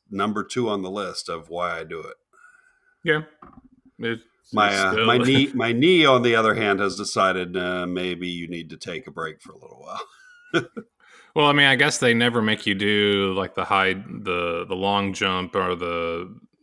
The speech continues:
Speaker 2: the fifty meter dash in the, um, referee Olympics and to prepare for the referee draft or whatever the heck y'all do. So,
Speaker 1: You
Speaker 2: yeah, I
Speaker 1: say
Speaker 2: mean
Speaker 1: that,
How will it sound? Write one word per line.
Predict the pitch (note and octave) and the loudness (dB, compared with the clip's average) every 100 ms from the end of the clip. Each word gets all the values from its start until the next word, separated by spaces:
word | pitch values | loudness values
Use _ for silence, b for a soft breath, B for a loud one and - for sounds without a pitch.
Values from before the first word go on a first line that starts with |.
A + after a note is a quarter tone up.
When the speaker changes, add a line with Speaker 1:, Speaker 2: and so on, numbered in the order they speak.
| _ | _
Speaker 2:
the | - E2 E2 E2 _ _ | -10 -8 -10 -12 _ _
fifty | A#2 G#2 | -4 -2
meter | F#2+ F#2 F2+ | -2 -2 -2
dash | F2 F#2 F#2 F2 - - - G#2 | 0 2 2 -2 -8 -10 -16 -12
in | F#2+ F2+ | -8 -8
the, | F2 F2 E2+ D#2+ b b b b _ | -6 -6 -8 -10 b b b b _
um, | F#2 F2+ F2 F2+ F2+ - | -10 -10 -10 -14 -18 -12
referee | G2 G2+ - F#2+ G2 F#2+ F2+ E2+ - _ _ _ _ | -4 -2 -2 0 0 0 -4 -6 -12 _ _ _ _
Olympics | F#2+ F#2+ G2 G2 F2 - - G2 | -4 -2 -2 -4 -6 -6 -8 -8
and | F2 F2 E2+ | -8 -10 -12
to | - | -10
prepare | G2 - G2 F#2+ | -8 0 2 2
for | - | 0
the | F2+ | -2
referee | F#2 F#2+ G#2 F2+ | -2 -2 -4 -4
draft | E2+ F2+ F2+ E2+ E2+ - | -4 -2 -2 -4 -6 -6
or | E2+ | -6
whatever | E2+ F2+ F2 | -6 -6 -6
the | E2+ | -4
heck | F2+ E2+ | -4 -4
y'all | F2 E2+ E2+ E2+ E2 | -6 -6 -6 -6 -8
do. | E2+ F2 E2+ | -6 -6 -6
So, | F2 G2+ F2 E2+ - B | -4 -2 0 -2 -6 B
Speaker 1:
You | G#2+ A2 B2+ | -4 0 4
Speaker 2:
yeah, | C#3 | 6
I | F#2 E2 | 6 4
Speaker 1:
say | A#3+ B3+ | 6 4
Speaker 2:
mean | C4+ F#3+ | 4 4
Speaker 1:
that, | A2+ F2 F2+ | 4 4 0